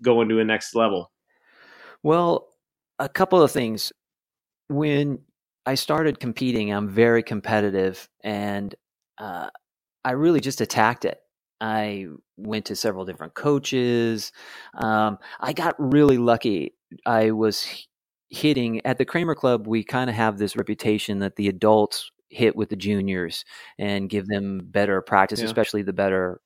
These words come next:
Speaker 2: better juniors.
Speaker 1: Which is awesome.
Speaker 2: Yeah, it is a great
Speaker 1: Yeah.
Speaker 2: part of the Kramer Club. And so I started hitting with this junior, um,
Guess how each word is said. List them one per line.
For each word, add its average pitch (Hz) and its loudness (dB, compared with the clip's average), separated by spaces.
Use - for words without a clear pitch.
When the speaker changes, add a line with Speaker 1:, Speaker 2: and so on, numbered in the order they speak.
Speaker 2:
better 95 -2
juniors. 90 -8
Speaker 1:
Which 143 6
is 117 0
awesome. 120 0
Speaker 2:
Yeah, 117 6
it 117 4
is 110 0
a 113 -2
great 107 2
Speaker 1:
Yeah. 95 -8
Speaker 2:
part 92 -2
of 85 -8
the 90 -6
Kramer 92 -6
Club. 85 -6
And 117 -4
so 110 2
I 135 2
started 123 -4
hitting 113 -4
with 101 -4
this 104 -2
junior, 98 -8
um, 95 -8